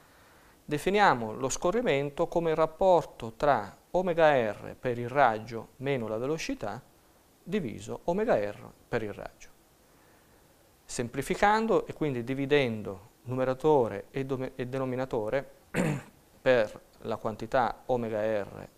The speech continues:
per R, otteniamo, eh, la formula che vedete rappresentata in figura, secondo cui lo scorrimento è uguale a uno meno V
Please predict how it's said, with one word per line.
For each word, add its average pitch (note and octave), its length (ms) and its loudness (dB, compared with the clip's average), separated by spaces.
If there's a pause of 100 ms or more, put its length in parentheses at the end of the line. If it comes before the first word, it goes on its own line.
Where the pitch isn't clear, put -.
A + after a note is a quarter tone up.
(120)
per C3+ 140 0
R, A2 420 -4 (560)
otteniamo, F3+ 840 2 (1200)
eh, A#2 360 -8 (160)
la B2 120 -6
formula C3 400 4
che A2 100 -8
vedete A2+ 320 -4
rappresentata A2+ 600 -6
in D3 100 -4
figura, F3+ 540 0 (280)
secondo D#3+ 420 -2
cui D3+ 180 -2
lo A2 80 -2
scorrimento C#3 600 -2
è - 20 0
uguale A#2+ 420 2
a D#3+ 120 2
uno A2+ 540 -2
meno C#3 280 -4
V A2+ 240 -12